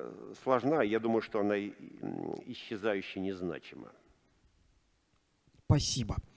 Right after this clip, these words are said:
Speaker 2: Вячеслав Антонов из Санкт-Петербурга спрашивает. Сталкивался с ситуациями, когда пациент, который перенёс тяжёлое лечение от рака,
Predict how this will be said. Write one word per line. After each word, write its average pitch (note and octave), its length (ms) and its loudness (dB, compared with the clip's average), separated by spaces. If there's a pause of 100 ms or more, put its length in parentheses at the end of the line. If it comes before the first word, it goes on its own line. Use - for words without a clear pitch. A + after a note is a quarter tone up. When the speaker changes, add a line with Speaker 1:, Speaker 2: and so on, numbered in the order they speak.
(280)
Speaker 2:
Вячеслав A#3 360 8
Антонов A3+ 520 12 (180)
из E3+ 100 -2
Санкт-Петербурга E3 680 10
спрашивает. C#3+ 540 6 (340)
Сталкивался G#3 720 6
с - 40 0
ситуациями, G#3 520 4
когда F3+ 180 4
пациент, E3+ 500 10
который F3 300 4
перенёс F#3 400 6
тяжёлое F3 340 6
лечение D#3+ 340 4
от B2 100 -4
рака, E3 420 2